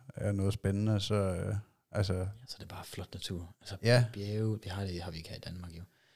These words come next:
Speaker 2: Jo, Himmelbjerget, men det er jo ikke et bjerg, det er bare et hul, eller en bump på væggen, ikke? Altså, det går jo bare opad lidt, og så er det ned igen i forhold til det, de har andre steder i verden, ikke? Altså, det er
Speaker 1: Ja.
Speaker 2: jo... Øhm,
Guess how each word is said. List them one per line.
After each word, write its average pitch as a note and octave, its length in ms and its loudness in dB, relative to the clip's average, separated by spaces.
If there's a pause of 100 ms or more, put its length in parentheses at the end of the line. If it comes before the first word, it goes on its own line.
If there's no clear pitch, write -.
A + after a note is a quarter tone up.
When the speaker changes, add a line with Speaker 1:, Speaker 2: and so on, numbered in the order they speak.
(220)
Speaker 2:
Jo, F#2+ 120 2
Himmelbjerget, F#2 480 0
men E2+ 100 -8
det E2 60 -6
er - 20 -4
jo E2 40 -2
ikke E2+ 100 -2
et E2 60 -8
bjerg, F2 180 0
det E2+ 60 -6
er E2+ 40 -8
bare E2+ 140 -4
et E2 60 -6
hul, F#2 240 -4 (120)
eller E2+ 220 -6
en E2+ 140 -8
bump F#2+ 220 0
på F#2+ 80 -4
væggen, F#2 360 0
ikke? - 400 0
Altså, - 160 -8 (640)
det F#2+ 100 0
går F#2 80 10
jo F2 60 10
bare F2+ 160 10
opad G2+ 280 10
lidt, G#2 260 2
og F#2 60 -2
så G2+ 80 0
er F#2+ 40 2
det G2+ 100 4
ned A2+ 120 6
igen G2 220 2
i G2 40 0
forhold G2+ 260 2
til - 120 -6
det, G#2 100 2
de G#2 80 2
har G2+ 120 0
andre A#2+ 160 0
steder G#2 260 -2
i G2+ 40 0
verden, G#2+ 260 0
ikke? G#2 140 -2
Altså, F#2+ 160 -8
det F#2+ 140 -2
er F#2 60 0
Speaker 1:
Ja. - 120 -2
Speaker 2:
jo... G1+ 200 -8
Øhm, G1+ 440 -6